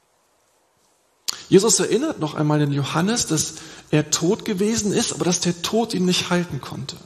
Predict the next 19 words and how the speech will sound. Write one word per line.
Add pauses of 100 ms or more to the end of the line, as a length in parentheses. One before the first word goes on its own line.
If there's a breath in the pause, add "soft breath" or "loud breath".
(520 loud breath)
Und
dass
es
jetzt
keinen
Ort
auf
der
Erde
mehr
gibt,
keinen
Raum,
kein
Flecken,
kein, (280 loud breath)
kein
Stückchen
Erde,